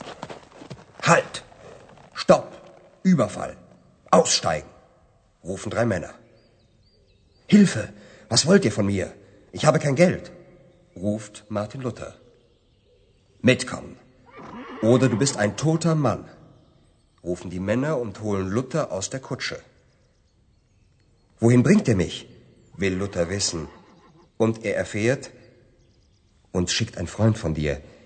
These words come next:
Wir bringen dich auf die Wartburg. Dort bist du in Sicherheit. Ab jetzt bist du ein einfacher Mann. Du heißt nicht mehr Martin, sondern Jörg. Also,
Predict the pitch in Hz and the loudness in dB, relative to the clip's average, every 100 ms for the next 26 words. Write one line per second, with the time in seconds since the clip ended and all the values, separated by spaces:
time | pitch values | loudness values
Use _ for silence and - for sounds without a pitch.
0 | _ _ _ - 82 107 113 95 87 85 | _ _ _ -10 -4 0 0 -2 -6 -4
1 | 110 104 - - - - _ _ _ _ | -4 -4 -10 -12 -12 -20 _ _ _ _
2 | _ _ _ _ _ 139 135 - 139 - | _ _ _ _ _ -2 -2 -2 -2 -2
3 | 127 123 131 95 80 - - - - _ | 0 0 -2 -4 -6 -12 -18 -20 -20 _
4 | _ _ _ _ _ _ _ _ _ 104 | _ _ _ _ _ _ _ _ _ -2
5 | 104 123 156 - - 95 - 92 90 123 | 0 0 0 -2 -6 -6 -2 -2 0 -2
6 | 147 139 135 127 101 - - - - - | -2 -4 -2 0 0 -2 -12 -20 -20 -20
7 | _ _ _ _ _ - 98 104 147 - | _ _ _ _ _ 2 4 4 2 0
8 | 82 80 76 - 101 139 - - - - | 0 0 -2 -2 -2 -2 -6 -20 -20 -20
9 | - _ - - 98 117 80 - - - | -20 _ -12 -4 0 2 0 -2 -10 -20
10 | - - - _ _ _ _ - - 101 | -20 -20 -20 _ _ _ _ -8 -4 0
11 | 117 | 0